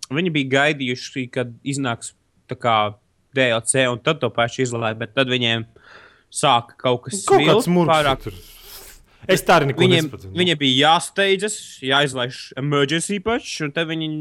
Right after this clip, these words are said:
Speaker 1: izlaida to, ko viņi gribēja pirms, uh, China Rising D L C. Kopumā Battlefield četri ir šobrīd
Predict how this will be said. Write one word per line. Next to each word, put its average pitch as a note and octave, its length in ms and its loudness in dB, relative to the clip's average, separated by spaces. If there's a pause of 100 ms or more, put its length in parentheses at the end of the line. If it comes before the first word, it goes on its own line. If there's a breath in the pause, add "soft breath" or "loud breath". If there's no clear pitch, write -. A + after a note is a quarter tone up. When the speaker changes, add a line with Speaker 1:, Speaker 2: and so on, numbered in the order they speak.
(160)
Speaker 1:
izlaida D#3 440 0
to, F#3 200 2
ko G#3+ 180 2
viņi F#3+ 160 -2
gribēja F#3 540 0
pirms, E3+ 420 -2 (140)
uh, D#3+ 340 2
China E3 320 0
Rising D#3+ 260 2
D D3 140 2
L C#3+ 100 4
C. D#3 280 0 (1000 loud breath)
Kopumā F#3 360 2 (180)
Battlefield F#3 800 -2
četri E3+ 380 0
ir C#3 180 0
šobrīd A#2+ 540 -6